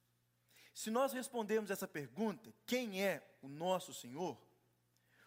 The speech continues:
nós iremos ter um relacionamento com esse Senhor de forma mais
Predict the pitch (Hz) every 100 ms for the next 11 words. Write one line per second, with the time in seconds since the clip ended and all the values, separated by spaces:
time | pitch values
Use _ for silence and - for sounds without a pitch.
0 | _ 135 175 220 240 196 196 214 196 -
1 | 208 185 180 185 - 165 156 180 - -
2 | 175 165 147 147 139 175 160 - - -
3 | _ - - - 151 160 175 196 185 185
4 | 190 151 - -